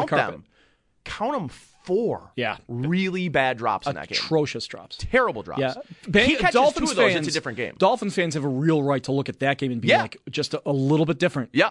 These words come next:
Speaker 2: Just a little bit different.
Speaker 1: Hundred percent.
Speaker 2: And they had, they would have had better moxie against the Bengals than the Bills did.
Speaker 1: Yep.
Speaker 2: That might have been a game, honestly.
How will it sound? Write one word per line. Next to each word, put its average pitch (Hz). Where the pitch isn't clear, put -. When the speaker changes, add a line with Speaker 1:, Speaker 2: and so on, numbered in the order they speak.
Speaker 2:
Just -
a 143
little 143
bit 131
different. 107
Speaker 1:
Hundred 214
percent. 294
Speaker 2:
And 180
they 220
had, 226
they 175
would 208
have 202
had 214
better 202
moxie 196
against 190
the 175
Bengals 196
than 214
the 180
Bills 196
did. 185
Speaker 1:
Yep. 185
Speaker 2:
That 196
might 233
have 185
been 175
a 165
game, 170
honestly. 151